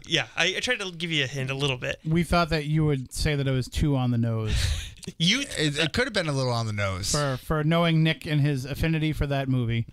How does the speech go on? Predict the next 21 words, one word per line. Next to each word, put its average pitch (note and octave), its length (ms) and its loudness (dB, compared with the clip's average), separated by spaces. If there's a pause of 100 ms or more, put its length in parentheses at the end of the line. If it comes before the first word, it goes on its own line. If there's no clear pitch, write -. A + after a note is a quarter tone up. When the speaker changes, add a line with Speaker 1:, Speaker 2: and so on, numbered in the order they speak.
(140)
Speaker 3:
Right. B2 380 0 (140)
Speaker 1:
<laughs> D4+ 140 -4 (160)
Speaker 3:
Well, A#3+ 140 -4 (120)
I, C#4 180 2
I G#3+ 140 2
figured B3+ 420 -4
he G3 140 -2
would E3+ 240 -2
go E3 180 0
heavy C#3+ 400 0
on A#2+ 140 -2
Space C3+ 360 0
Jam, F#2+ 240 -2
so A2 140 0
I A2+ 80 2
figured A2+ 240 -2
I'd G#2 200 -2
fill C#3+ 300 -2
out A#2+ 280 -4
the A#2 80 -6
rest. A2+ 640 -2